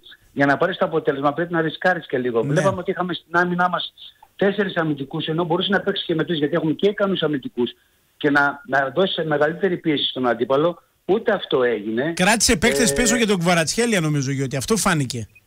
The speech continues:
Speaker 2: Και είδες
Speaker 1: ε,
Speaker 2: ότι
Speaker 1: δεν νομίζω ότι ήταν, δεν, δεν νομίζω ότι ήταν και στα καλύτερά του. Βλέπαμε ότι και αυτός δεν είχε τα κουράγια.
Speaker 2: Δεν
Speaker 1: Δεν
Speaker 2: είχε, αλλά πάντα όταν έπαιρνε την
Speaker 1: Κα-
Speaker 2: μπάλα, έβλεπες δύο-τρεις Έλληνες διεθνείς, ήταν κοντά του. Ήταν σαφές ότι ήταν εντολή αυτό του προπονητή.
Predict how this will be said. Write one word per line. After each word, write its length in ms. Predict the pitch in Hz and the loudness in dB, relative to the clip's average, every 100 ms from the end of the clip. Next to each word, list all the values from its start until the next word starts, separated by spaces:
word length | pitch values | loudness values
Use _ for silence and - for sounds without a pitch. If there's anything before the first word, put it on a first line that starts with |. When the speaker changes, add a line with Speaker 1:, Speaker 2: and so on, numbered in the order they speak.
| _ | _
Speaker 2:
Και 100 | 170 | 0
είδες 220 | 196 214 | 4 4
Speaker 1:
ε, 40 | 214 | 4
Speaker 2:
ότι 100 | 202 | 4
Speaker 1:
δεν 80 | 208 | 4
νομίζω 220 | 208 196 | 2 -2
ότι 60 | 190 | -2
ήταν, 200 | 190 - | -4 -2
δεν, 260 | 156 202 - | 0 0 -2
δεν 160 | 143 196 | 0 2
νομίζω 240 | 196 190 | 2 -2
ότι 100 | 170 | -2
ήταν 80 | 190 | -2
και 80 | 175 | 0
στα 120 | 170 | 0
καλύτερά 540 | 156 175 190 170 196 | 0 0 2 2 2
του. 200 | 196 131 113 | 0 -4 -2
Βλέπαμε 280 | 160 175 175 | -2 0 -2
ότι 100 | - | -4
και 80 | 143 | -6
αυτός 160 | 190 | -4
δεν 100 | 202 | -6
είχε 100 | 196 | -4
τα 100 | - | -4
κουράγια. 380 | 160 151 139 165 | -2 0 0 2
Speaker 2:
Δεν 140 | 240 | 2
Speaker 1:
Δεν 100 | 277 | 4
Speaker 2:
είχε, 180 | 247 202 | 2 2
αλλά 300 | 196 202 196 180 - | 4 4 2 -4 0
πάντα 220 | 233 247 | 2 2
όταν 220 | 247 254 | 2 2
έπαιρνε 300 | 247 220 247 | 2 2 2
την 100 | 214 | 2
Speaker 1:
Κα- 100 | 180 | 4
Speaker 2:
μπάλα, 180 | 196 208 | 4 4
έβλεπες 400 | 233 240 233 180 | 2 0 2 2
δύο-τρεις 440 | 240 240 233 233 | 2 0 2 2
Έλληνες 260 | 226 233 220 | 2 2 2
διεθνείς, 280 | 202 170 233 | 2 0 0
ήταν 160 | 240 | 0
κοντά 280 | 214 196 226 | 0 2 2
του. 240 | 190 170 - 233 - - | 2 -2 -4 -12 -12 -10
Ήταν 220 | 185 233 220 | -2 2 4
σαφές 400 | 202 151 262 214 | 2 2 2 2
ότι 120 | 226 | 2
ήταν 180 | 214 208 | 2 2
εντολή 340 | 180 185 185 | 2 2 2
αυτό 200 | 156 175 | 0 0
του 60 | 156 | -2
προπονητή. 540 | 147 147 143 135 117 | 0 0 0 -2 -6